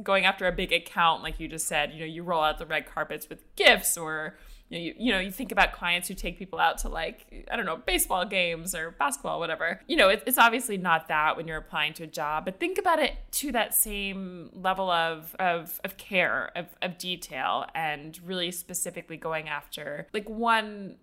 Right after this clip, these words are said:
one company that you're interested in and do your research. So let's start with just the types of things that you can research, I think would be a good place. So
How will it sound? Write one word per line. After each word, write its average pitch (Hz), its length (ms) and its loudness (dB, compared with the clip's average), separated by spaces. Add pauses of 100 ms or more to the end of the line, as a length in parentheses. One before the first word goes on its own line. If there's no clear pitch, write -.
(260)
one 233 200 0
company 240 460 -4
that 160 180 -6
you're - 120 -10
interested 151 560 -6
in - 80 -14
and 180 80 -8
do 202 100 -6
your 208 180 -6
research. 160 560 -4
So 233 120 -6
let's 320 280 2
start 494 280 0
with 311 120 -8
just - 440 -6
the 214 100 -6
types 202 400 -4
of 196 80 -16
things 175 300 -6
that - 80 -14
you 165 100 -14
can 165 320 -16 (140)
research, - 580 -6
I 185 80 -12
think 160 200 -14
would 160 100 -14
be 147 100 -10
a 147 60 -14
good - 260 -10
place. - 260 -8
So 175 380 4